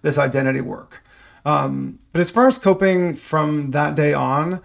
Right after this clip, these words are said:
I think it's truly been taking another step in the direction that I know or I think I wanna go,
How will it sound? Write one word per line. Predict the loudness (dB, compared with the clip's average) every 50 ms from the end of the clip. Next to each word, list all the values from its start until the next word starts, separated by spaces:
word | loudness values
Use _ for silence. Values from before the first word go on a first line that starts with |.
| -16 -20 -20 -20 -20 -20 _ -4
I | -2 0
think | 2 2 0
it's | 0 -2 -4
truly | -4 0 0 0 2
been | 2 2 0 0 0
taking | 2 0 0 0 0 -2 -2
another | -2 -2 -2 -2 -2 -4
step | -4 -2 0 0 0 0 -2
in | -4
the | -6 -4
direction | -2 0 0 0 0 -2 -6 -4 -2
that | 0 0
I | 0 0
know | 0 0 0 0 -2 -2 -2
or | -2 0 2 2 2
I | 2
think | 0 -2 -2 -2
I | -2 0
wanna | 0 -2 -2 -4
go, | -4 -4 -2 -2 -2 -2 -4 -8 -12